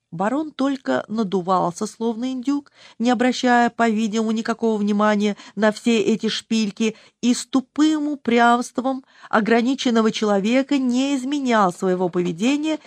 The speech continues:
и как будто игнорировал общую к себе нелюбовь. В течение этого месяца Куцый действительно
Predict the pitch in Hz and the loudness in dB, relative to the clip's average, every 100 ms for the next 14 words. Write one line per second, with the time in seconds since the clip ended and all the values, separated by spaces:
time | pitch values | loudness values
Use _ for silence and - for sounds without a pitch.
0 | - - 214 208 190 262 285 294 - 254 | -10 -6 0 0 2 2 2 0 0 -2
1 | 202 202 185 190 214 233 277 - 196 185 | 0 2 2 0 0 0 -4 -2 -2 -2
2 | - 254 254 - 208 156 160 160 202 185 | -6 -8 -8 -8 -8 -4 -4 -4 -6 -8
3 | 190 190 170 160 - _ _ _ _ _ | -4 -2 -4 -8 -20 _ _ _ _ _
4 | _ _ _ _ _ - 247 - 349 311 | _ _ _ _ _ -12 -4 0 0 0
5 | 294 - 285 269 240 247 294 339 202 - | -4 -2 -2 0 -2 -2 -2 -4 -6 -10
6 | 202 - 330 330 330 - - 349 240 202 | -8 -6 -2 -2 -2 -2 -2 -2 0 0
7 | 170 | 0